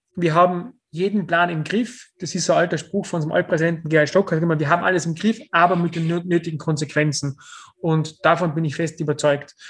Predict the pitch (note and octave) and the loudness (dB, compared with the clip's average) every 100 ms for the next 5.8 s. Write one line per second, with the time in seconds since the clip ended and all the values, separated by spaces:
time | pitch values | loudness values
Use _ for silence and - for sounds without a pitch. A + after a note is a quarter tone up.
0 | - _ D#3+ D#3 F#3 G3+ F3+ D#3+ E3+ F3 | -20 _ 0 2 4 4 4 4 4 4
1 | F3 D#3 D3+ D3+ E3 D#3 E3+ F3 G3+ G3+ | 2 -4 -6 0 0 2 4 6 6 2
2 | - _ - D#3+ D3+ F3+ - F3 E3+ C#3 | -8 _ -6 -4 -2 -4 -2 -2 -2 -2
3 | D#3+ D#3 F3 - E3+ D#3+ D#3 D#3+ D#3+ F3 | -4 -2 -4 -4 -4 -4 -4 -2 -2 -4
4 | E3+ - _ D#3+ D#3 D#3+ - F3+ G3 G3 | -10 -18 _ -4 -2 -2 2 6 6 6
5 | G3 D#3+ D#3 E3 F#3+ F#3 F3+ F#3 | 0 0 2 2 0 -2 -2 -4